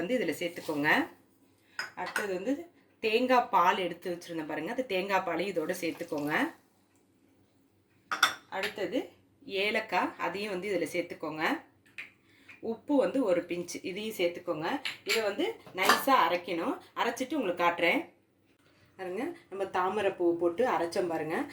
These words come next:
அதையெல்லாம் வந்து நல்லா நைஸா வந்து அரைச்சிக்கிட்டேன். இப்போ இதை வந்து நம்ம வடிகட்டணும். நான் அடுத்தது அதை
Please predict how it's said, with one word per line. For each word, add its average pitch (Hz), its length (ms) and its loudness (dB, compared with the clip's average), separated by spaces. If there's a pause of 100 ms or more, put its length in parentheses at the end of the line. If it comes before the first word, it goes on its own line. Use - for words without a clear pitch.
(220)
அதையெல்லாம் 175 420 4
வந்து 175 160 4 (100)
நல்லா 175 240 4
நைஸா 175 400 4
வந்து 160 180 2 (100)
அரைச்சிக்கிட்டேன். 160 640 0 (340)
இப்போ 233 140 0 (120)
இதை 190 180 6
வந்து 180 240 2
நம்ம 180 140 4 (100)
வடிகட்டணும். 170 640 2 (240)
நான் 190 160 6
அடுத்தது 190 360 2
அதை 156 100 2